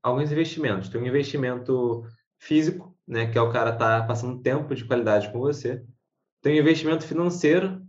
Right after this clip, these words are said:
que é ele tirar dinheiro do bolso dele, é, pra estar com você, né? Programas juntos, et cetera. Tem um investimento emocional, certo? Que é a, é, é a emoção, e esse é o mais forte. Tem um investimento temporal, que é a quantidade de tempo.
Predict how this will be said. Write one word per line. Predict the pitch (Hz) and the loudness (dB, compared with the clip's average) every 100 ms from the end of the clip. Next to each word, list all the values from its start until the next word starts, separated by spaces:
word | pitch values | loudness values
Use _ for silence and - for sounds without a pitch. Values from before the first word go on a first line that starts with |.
| _ | _
que | - | -4
é | |
ele | 131 | -4
tirar | 127 139 131 135 | 0 2 6 6
dinheiro | 131 131 | 6 4
do | 123 | 0
bolso | 117 139 - 135 | 0 0 -2 0
dele, | 113 127 175 135 - - _ _ _ - | 4 6 6 4 2 -12 _ _ _ -2
é, | 113 113 | 4 4
pra | 110 131 | 6 6
estar | 131 - 131 - | 6 6 4 4
com | 165 | 0
você, | 139 127 120 143 | 0 0 0 0
né? | 131 | 0
Programas | 110 123 113 127 131 110 | 0 2 6 6 6 2
juntos, | 107 131 147 113 | 0 -2 -2 0
et | 110 113 | 0 2
cetera. | 110 117 151 - _ _ _ _ _ _ _ _ _ _ | 0 0 -4 -10 _ _ _ _ _ _ _ _ _ _
Tem | 143 165 | 2 4
um | 175 | 4
investimento | 151 147 - 147 131 123 147 | 4 2 2 0 0 2 2
emocional, | 139 139 139 175 156 160 185 - _ _ _ _ _ _ _ _ _ | 2 0 0 2 2 2 -2 -12 _ _ _ _ _ _ _ _ _
certo? | 120 120 - - | 0 0 0 2
Que | 131 | 6
é | |
a, | 123 127 | 8 8
é, | 131 123 120 123 | 6 4 0 2
é | 120 | 4
a | |
emoção, | 131 143 139 135 160 | 4 2 0 0 2
e | 143 | 2
esse | 127 | 2
é | |
o | 131 | 0
mais | 139 | 0
forte. | - 147 151 - | -2 -2 -2 2
Tem | 180 | 4
um | 180 | 6
investimento | 185 180 180 | 6 4 0
temporal, | - 180 196 185 123 110 - - | 2 0 4 6 6 4 -2 -8
que | - | 2
é | 123 | 2
a | |
quantidade | 123 135 139 135 139 | 2 0 4 4 4
de | 175 | 4
tempo. | 156 127 113 | 4 4 0